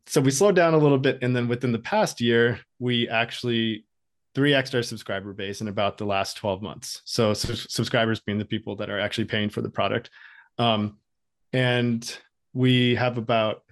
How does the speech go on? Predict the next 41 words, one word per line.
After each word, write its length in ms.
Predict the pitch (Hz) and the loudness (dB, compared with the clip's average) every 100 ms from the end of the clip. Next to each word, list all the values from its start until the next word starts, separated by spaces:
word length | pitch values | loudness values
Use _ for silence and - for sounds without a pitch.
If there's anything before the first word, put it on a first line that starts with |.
| _ _ _ _ _ _ _ _ | _ _ _ _ _ _ _ _
we 100 | 131 | -4
four 240 | 123 139 135 | 0 4 4
X'd 220 | 131 - | 2 0
our 80 | 117 | 0
monthly 380 | 113 110 113 104 | 0 -2 -6 -6
active 300 | 101 104 104 | -6 -10 -10
user, 260 | 101 101 _ - | -10 -12 _ -6
user 240 | 113 110 | -2 -2
growth 260 | 101 101 98 | -2 -4 -4
year 200 | 117 110 | -2 0
over 100 | 101 | 0
year. 280 | 101 98 95 | 0 0 0
I'm 180 | 95 110 | 0 -2
just 240 | 110 - | -2 -4
looking 220 | 117 104 | -6 -4
at 80 | 101 | -2
my 80 | 104 | -2
numbers 300 | 110 107 113 | 0 0 -2
here 100 | 117 | -2
to 60 | 113 | 0
make 160 | 117 123 | 2 0
sure 320 | 120 110 113 - | 2 2 0 -2
I, 80 | 120 | -2
I 40 | |
got 240 | 117 117 117 | 0 0 0
those 200 | 113 123 | -2 2
right. 240 | 120 117 - - - _ - | 0 0 -6 -20 -20 _ -2
Um, 200 | 117 110 | 0 2
and 140 | 120 | 2
recently, 400 | 131 127 - 120 | 4 4 2 2
one 160 | 113 113 | 2 0
of 60 | 110 | 0
the 80 | |
things 200 | 104 113 | 0 -2
we're 100 | 107 | -2
really 160 | 107 104 | -2 -2
proud 240 | 113 107 | 0 0
of 120 | 107 107 | 0 -4
is, 180 | 101 - _ _ _ - | -6 -12 _ _ _ -10
um, 320 | 113 101 104 - - - | -4 -4 -4 -10 -20 -6
I, 220 | 120 110 | -2 -2